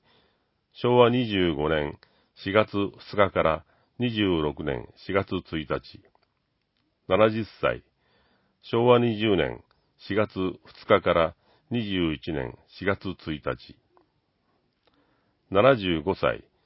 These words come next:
昭和十五年四月二日から十六年四月一日。八十歳、昭和十年四月二日から十一年四月一日。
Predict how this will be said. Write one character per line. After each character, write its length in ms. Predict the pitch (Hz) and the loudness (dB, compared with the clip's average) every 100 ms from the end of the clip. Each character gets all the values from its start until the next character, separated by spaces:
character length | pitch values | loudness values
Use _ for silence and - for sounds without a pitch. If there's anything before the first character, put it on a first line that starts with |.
| _ _ _ | _ _ _
昭 260 | - 120 120 | -8 -2 2
和 160 | 120 110 | 4 2
十 260 | 101 110 | 0 -2
五 140 | 76 67 | 0 -4
年 180 | 62 58 _ _ | -6 -10 _ _
四 160 | - 104 | -14 -4
月 140 | 101 - | -2 -2
二 360 | 95 90 - - | -4 -4 -8 -2
日 120 | 101 | 0
か 140 | 87 80 | 0 0
ら 220 | 78 76 _ _ _ - | 0 -2 _ _ _ -18
十 240 | 87 107 110 | -6 -2 0
六 260 | 107 - | -2 -2
年 300 | 87 64 - _ | -6 -6 -10 _
四 160 | - 95 | -10 -4
月 240 | 95 - | -4 -6
一 300 | 87 - 76 | -14 -10 -10
日。 420 | 67 64 - - _ _ _ _ _ _ _ _ _ _ _ _ _ | -8 -10 -12 -20 _ _ _ _ _ _ _ _ _ _ _ _ _
八 140 | - | -6
十 260 | 95 120 117 - - | -4 -4 -4 -6 -4
歳、 240 | 67 60 _ _ _ _ _ _ | -4 -4 _ _ _ _ _ _
昭 240 | - 120 123 | -6 0 6
和 140 | 120 | 6
十 220 | 107 110 | 4 0
年 280 | 82 65 60 _ _ _ | 0 -2 -6 _ _ _
四 160 | - | -2
月 160 | 107 107 104 98 | 2 2 0 -4
二 220 | - - - | -6 -6 2
日 140 | 95 | 2
か 100 | 87 | 2
ら 220 | 80 80 _ _ _ - | 0 0 _ _ _ -12
十 240 | 87 107 110 | -4 -2 -2
一 160 | 107 | -2
年 280 | 82 60 - | -4 -4 -8
四 160 | _ - | _ -4
月 260 | 98 92 85 | -4 -4 -8
一 300 | - 76 67 | -12 -12 -10
日。 360 | 65 - - | -12 -14 -20